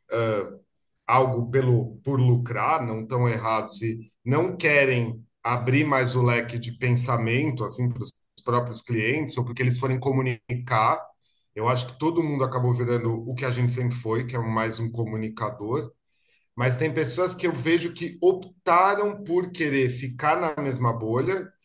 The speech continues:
e pessoas que eu acho que é mais eu e você, assim, das conversas que a gente tem tido e tudo, que tá querendo fazer uma mudança a mais.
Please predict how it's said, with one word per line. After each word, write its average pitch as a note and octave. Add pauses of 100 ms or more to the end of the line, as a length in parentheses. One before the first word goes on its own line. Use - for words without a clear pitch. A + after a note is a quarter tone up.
(240)
e C3
pessoas F#3+ (380)
que E3
eu D3+
acho D3
que D#3
é C#3+
mais C3+
eu C3+
e C3
você, B2+
assim, C3+ (500)
das B2+
conversas C#3+
que C#3+
a C3+
gente C3
tem C3
tido B2+
e B2
tudo, D#3
que F3+ (480)
tá E3+
querendo F#3+
fazer G3
uma G#3
mudança F#3
a G#3
mais. A#2+